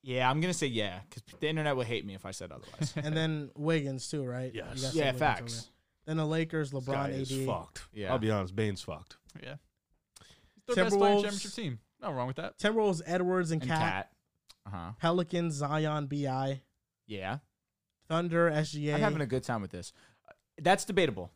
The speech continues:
Speaker 1: Thunder's debatable, but I can hear you out if you're say, if you're taking Giddey.
Speaker 2: I would just say S G A is the, the
Speaker 3: Yeah,
Speaker 2: only
Speaker 3: yeah.
Speaker 2: one.
Speaker 3: And Houston,
Speaker 1: Yeah.
Speaker 3: he's better than all of them.
Speaker 1: Every single one. He would be the best player on the Rockets.
Speaker 3: Detroit.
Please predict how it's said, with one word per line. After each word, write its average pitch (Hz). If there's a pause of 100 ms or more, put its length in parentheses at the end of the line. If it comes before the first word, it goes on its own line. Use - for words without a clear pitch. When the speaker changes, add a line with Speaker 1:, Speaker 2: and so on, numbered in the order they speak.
(100)
Speaker 1:
Thunder's 220
debatable, 185
but 156
I 156
can 175
hear 175
you 170
out 156
if -
you're 147
say, 139
if 127
you're 135
taking 117
Giddey. 92
Speaker 2:
I 269
would 254
just 214
say 190
S 165
G 160
A 156
is 143
the, 143 (140)
the 143
Speaker 3:
Yeah, 135
Speaker 2:
only 120
Speaker 3:
yeah. 104
Speaker 2:
one. 107
Speaker 3:
And 110
Houston, 170
Speaker 1:
Yeah. 165
Speaker 3:
he's 170
better 147
than 120
all 113
of 82
them. 87
Speaker 1:
Every 175
single 127
one. 95
He 147
would 165
be 202
the 175
best 160
player 143
on 127
the 110
Rockets. -
Speaker 3:
Detroit. 165